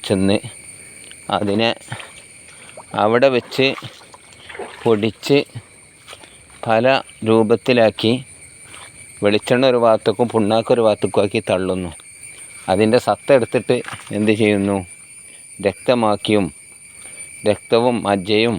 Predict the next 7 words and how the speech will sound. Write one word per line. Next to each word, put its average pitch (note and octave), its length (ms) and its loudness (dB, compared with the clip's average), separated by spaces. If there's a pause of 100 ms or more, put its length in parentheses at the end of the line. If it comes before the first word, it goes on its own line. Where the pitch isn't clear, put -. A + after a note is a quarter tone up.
(1160)
മാംസവും A2 580 0
ഒക്കെ - 200 -2
ആക്കി G#2+ 300 0
മാറ്റുന്നു. G#2 420 -2 (400)
ഇതിൻ്റെ, B2 380 4 (240)
ഇതിൻ്റെ C#3 340 0 (100)
പിന്നിലുള്ള A#2 640 2